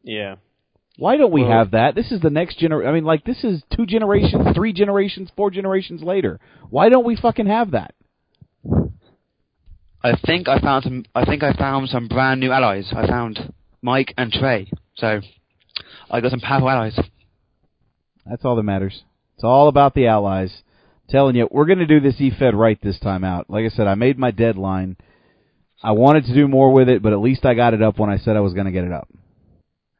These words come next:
Speaker 3: Not a week late, or never.
Speaker 2: This is true.
Speaker 1: This
Speaker 3: Yeah.
Speaker 1: is definitely gonna be a, a better time around. I definitely think that.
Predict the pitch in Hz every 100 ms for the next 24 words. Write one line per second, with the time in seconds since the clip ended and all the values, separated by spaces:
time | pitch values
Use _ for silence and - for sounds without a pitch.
0 | _ 117 113 117 117 113 107 117 104 -
1 | _ _ 113 107 107 95 - _ - -
2 | - 87 69 - - 90 - - _ _
3 | _ _ _ _ _ _ _ _ _ _
4 | 131 95 127 139 139 135 127 127 117 120
5 | 113 104 _ _ _ - _ _ - 123
6 | 127 123 117 143 117 110 107 101 98 -
7 | 120 120 107 113 107 110 101 101